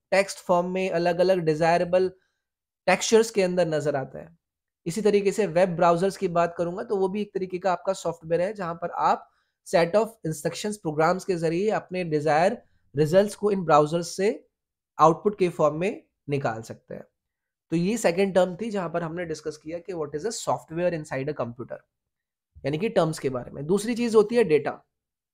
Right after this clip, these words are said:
देखो ये डेटा होता है, अगर मैं आपसे कहूं कि कोई भी ऐसा फिगर, चाहे वो नंबर हो, चाहे वो टेक्स्ट हो, चाहे वो piece of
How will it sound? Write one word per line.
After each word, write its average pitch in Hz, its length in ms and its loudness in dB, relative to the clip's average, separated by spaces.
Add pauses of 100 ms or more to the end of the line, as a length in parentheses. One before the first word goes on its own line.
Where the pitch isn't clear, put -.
(840)
देखो 226 160 0
ये 262 120 0
डेटा 185 300 4
होता 190 280 2
है, 208 120 0
अगर 190 220 0
मैं 190 140 0
आपसे 180 280 -4
कहूं 175 280 -10
कि 214 160 -14
कोई 208 300 0
भी 220 340 -6
ऐसा 160 280 -4
फिगर, 165 380 -2
चाहे 151 360 -4
वो 160 120 -4
नंबर 151 380 -4
हो, 170 200 -8
चाहे 151 300 -10
वो 147 140 -6
टेक्स्ट 151 460 -4
हो, 175 160 -12 (500)
चाहे 170 180 2
वो 180 260 -2
piece 180 240 -4
of - 20 -14